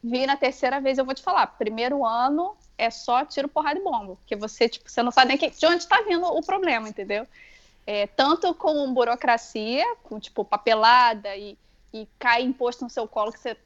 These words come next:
gente, de onde veio esse imposto, pelo amor de Deus? E, hum, o problema maior é, é realmente a interação com as pessoas, porque, tipo, você não, não sabe, né, o que esperar.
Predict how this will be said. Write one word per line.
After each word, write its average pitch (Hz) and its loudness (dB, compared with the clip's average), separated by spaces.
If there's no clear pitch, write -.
gente, 247 -6
de 233 -2
onde 240 -4
veio 240 2
esse - -4
imposto, 226 -2
pelo 214 -2
amor 220 -4
de 240 -4
Deus? 220 -4
E, 226 -2
hum, 202 -8
o 247 8
problema 262 4
maior 240 2
é, 220 -2
é 233 -8
realmente 240 -6
a 233 -8
interação 240 -6
com 294 -6
as 302 -6
pessoas, 240 -4
porque, 208 -10
tipo, 196 -14
você 220 -2
não, 233 -6
não 269 4
sabe, 339 6
né, 262 0
o 262 -2
que 262 -10
esperar. 226 -2